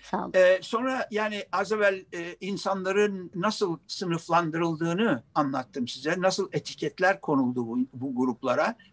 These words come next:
Speaker 2: kuşak, kuşak, kuşak. Şimdi de bazı yeni, e, konseptler, kavramlar anlatıyorum. Mesela burada, e, ne dedik? Global Reporting Initiative. Yani artık S T K'lara deniyor ki, "Bak şu, şu, şu, şu, şu konularda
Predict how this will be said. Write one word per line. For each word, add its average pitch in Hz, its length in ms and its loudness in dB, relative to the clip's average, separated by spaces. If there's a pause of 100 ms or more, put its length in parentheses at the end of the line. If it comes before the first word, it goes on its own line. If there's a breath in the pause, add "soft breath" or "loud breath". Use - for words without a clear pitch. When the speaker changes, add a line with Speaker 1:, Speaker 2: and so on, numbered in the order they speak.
Speaker 2:
kuşak, - 400 0
kuşak, 135 360 -2
kuşak. 170 460 -4 (280 loud breath)
Şimdi 339 360 2
de 247 200 6 (280)
bazı 226 360 4
yeni, 214 380 4 (160)
e, 156 280 -6 (100)
konseptler, 175 720 2
kavramlar 160 600 4
anlatıyorum. 135 680 -4 (280)
Mesela 170 460 2
burada, 220 460 2 (400)
e, 185 60 0
ne 185 120 -4
dedik? 226 560 0
Global 185 640 4
Reporting 196 540 0
Initiative. 147 520 0
Yani 165 360 0
artık 175 320 0
S 180 220 0
T 180 120 -2
K'lara 185 400 0
deniyor 247 300 0
ki, 127 220 -2 (260)
"Bak 202 240 2
şu, 240 200 -2
şu, 226 160 -4
şu, 220 160 -4
şu, 208 160 -4
şu 233 180 -4
konularda 180 640 2